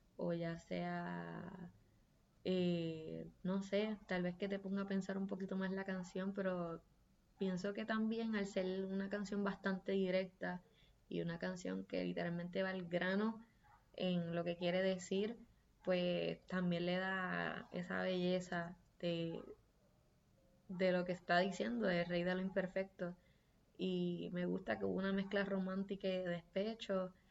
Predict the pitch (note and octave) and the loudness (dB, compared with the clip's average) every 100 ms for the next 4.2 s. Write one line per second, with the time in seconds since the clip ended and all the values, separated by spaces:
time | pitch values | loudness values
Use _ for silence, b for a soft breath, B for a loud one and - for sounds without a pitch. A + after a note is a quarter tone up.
0 | B - - F#3 F3+ E3+ - F3 E3+ E3+ | B -20 -2 0 2 0 -2 -2 0 0
1 | E3 E3 - - _ _ _ - F3+ F3+ | -2 -6 -10 -20 _ _ _ 0 0 2
2 | F3+ E3+ F3 - - F#3+ F#3 F#3 G3+ G#3+ | 0 0 -2 -8 0 4 6 4 2 2
3 | G3+ G#3+ G#3+ A3 G#3+ G3+ - F#3 F3 E3 | 2 0 0 0 0 0 -2 0 2 0
4 | D#3+ | -4